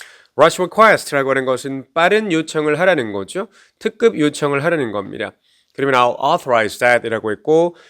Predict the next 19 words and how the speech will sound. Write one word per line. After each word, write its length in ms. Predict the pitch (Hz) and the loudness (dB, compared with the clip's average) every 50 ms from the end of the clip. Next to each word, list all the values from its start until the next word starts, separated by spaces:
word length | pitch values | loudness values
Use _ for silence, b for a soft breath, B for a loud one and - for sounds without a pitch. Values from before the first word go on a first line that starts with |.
| b b | b b
결국 240 | - 131 123 123 117 | -4 -4 -2 0 -2
approve라고 880 | 110 - _ - - 202 214 214 196 156 127 107 117 113 107 95 101 95 | -2 -4 _ -6 0 2 4 4 4 2 0 0 0 0 0 0 -2 -6
하는 280 | 98 101 104 104 101 | -6 -6 -8 -8 -6
걸로 460 | 98 101 101 110 131 151 165 180 180 b b b b b - | -6 -6 -4 -2 -2 -2 -2 -2 -4 b b b b b -2
연결할 320 | 135 147 143 143 139 135 | -2 0 2 2 2 0
수 120 | 131 - 127 | 0 -4 -10
있으면 180 | - - 131 | -10 -10 -12
좋을 220 | 117 - 127 127 127 | -6 -4 -6 -6 -4
것 100 | - 120 | -2 -4
같습니다. 380 | 113 104 - 117 113 110 110 | -4 -4 -4 -8 -6 -6 -6
물론, 120 | 113 120 - | -6 -8 -8
물론 280 | 131 120 127 131 135 123 | -6 -4 -2 0 0 2
request, 540 | 117 123 120 - - 165 151 123 107 - - 123 | 0 0 -2 0 0 2 2 2 0 -2 -4 -4
request 400 | 117 - - 131 127 120 - - | -4 -4 -2 -2 -2 -2 -2 -4
사운드 320 | 139 139 143 151 151 143 | -4 -4 -2 -4 -6 -4
끼워 160 | - 170 175 160 | -2 -2 0 0
맞춰 220 | 151 139 - 135 | 0 -2 -2 -8
푸는 200 | - - 139 139 | -6 -6 -6 -4
것도 460 | 135 131 123 - 165 180 190 196 190 | -4 -6 -6 -4 -2 0 0 0 -2